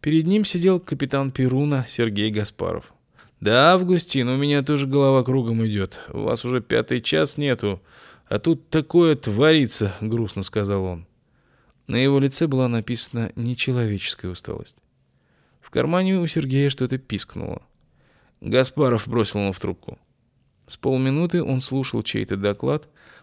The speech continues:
потом лицо его расплылось в широченной улыбке. «Сукин ты кот, будь я неладен!» завопил Сергей, крепко обнимая Августина. Августин ничего не понимал.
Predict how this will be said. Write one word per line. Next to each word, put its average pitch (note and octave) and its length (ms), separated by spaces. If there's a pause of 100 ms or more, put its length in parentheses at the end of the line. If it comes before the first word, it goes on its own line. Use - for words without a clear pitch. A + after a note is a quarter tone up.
потом D#3+ 280
лицо C3+ 240
его C#3+ 200
расплылось G2+ 600
в - 60
широченной F#2+ 640
улыбке. F#2 580 (680)
«Сукин - 800
ты D3 200
кот, C#3+ 480
будь B2+ 300
я B2+ 120
неладен!» C3+ 600
завопил B2+ 480
Сергей, B2 380
крепко A#2+ 400
обнимая A2+ 420
Августина. G2+ 640 (840)
Августин A#2 640
ничего B2+ 380
не A#2 120
понимал. G2 440